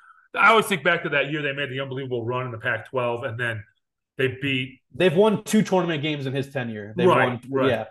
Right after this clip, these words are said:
Speaker 1: Yeah.
Speaker 2: They've
Speaker 1: So,
Speaker 2: won a
Speaker 1: I mean,
Speaker 2: game
Speaker 1: they,
Speaker 2: in
Speaker 1: they've
Speaker 2: two
Speaker 1: never
Speaker 2: years.
Speaker 1: gotten out of that first weekend. This,
Speaker 2: Yeah.
Speaker 1: this is the team to do it. And, you know, they were in the Pac-twelve title game two years ago.
Speaker 2: Yes.
Speaker 1: When
Speaker 2: In the
Speaker 1: they lost
Speaker 2: covid
Speaker 1: to
Speaker 2: year. Oregon
Speaker 1: yeah,
Speaker 2: State.
Speaker 1: they lost to, who'd they lose to? Oregon
Speaker 2: Oregon
Speaker 1: State.
Speaker 2: State. It was like,
Speaker 1: <laughs>
Speaker 2: yeah, it was like they caught fire,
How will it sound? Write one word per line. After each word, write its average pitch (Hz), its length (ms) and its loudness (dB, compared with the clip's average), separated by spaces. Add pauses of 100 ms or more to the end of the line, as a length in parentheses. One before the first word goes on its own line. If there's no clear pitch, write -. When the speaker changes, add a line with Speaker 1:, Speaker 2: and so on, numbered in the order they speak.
(120)
Speaker 1:
Yeah. 123 260 -2
Speaker 2:
They've 143 140 4
Speaker 1:
So, 156 80 0
Speaker 2:
won 160 100 4
a - 40 2
Speaker 1:
I - 20 0
mean, 147 120 -2
Speaker 2:
game 143 100 -2
Speaker 1:
they, 156 60 0
Speaker 2:
in 131 60 -2
Speaker 1:
they've 175 120 -2
Speaker 2:
two 131 60 0
Speaker 1:
never 185 160 4
Speaker 2:
years. 160 80 -2
Speaker 1:
gotten 135 220 2
out 123 160 -4
of 113 60 -2
that 110 120 -8
first 113 200 -10
weekend. 117 260 -8
This, 131 200 -6 (200)
Speaker 2:
Yeah. 113 180 -6
Speaker 1:
this 202 120 2
is 170 60 -4
the 185 80 2
team 156 260 0
to 131 60 -4
do 127 200 2
it. 139 60 0
And, 196 80 -4
you 220 60 0
know, 220 240 0 (1000)
they 165 140 4
were 175 160 4
in 208 100 2
the 208 60 -2
Pac-twelve 170 500 0
title 156 220 -4
game 135 400 -8 (640)
two 180 300 -6
years 208 320 -2
ago. 220 600 -10
Speaker 2:
Yes. 151 460 0 (240)
Speaker 1:
When 160 140 0
Speaker 2:
In 147 120 2
the 139 40 2
Speaker 1:
they 160 80 6
lost 151 160 6
Speaker 2:
covid 135 40 4
Speaker 1:
to 135 80 6
Speaker 2:
year. 113 260 2 (420)
Oregon 151 280 4
Speaker 1:
yeah, 147 40 -2
Speaker 2:
State. 143 120 0
Speaker 1:
they 127 60 2
lost 147 260 -2
to, 139 60 -4
who'd 131 140 -4
they 202 80 0
lose 202 200 -2
to? 208 120 -2
Oregon 160 240 -2
Speaker 2:
Oregon 165 240 2
Speaker 1:
State. 147 300 -4
Speaker 2:
State. 123 40 -6
It 139 60 2
was 147 160 0
like, 143 140 0
Speaker 1:
<laughs> 151 80 0
Speaker 2:
yeah, 147 180 0
it 139 40 0
was 147 140 -4
like 156 140 -2
they 170 80 -2
caught 170 280 -2
fire, 175 420 0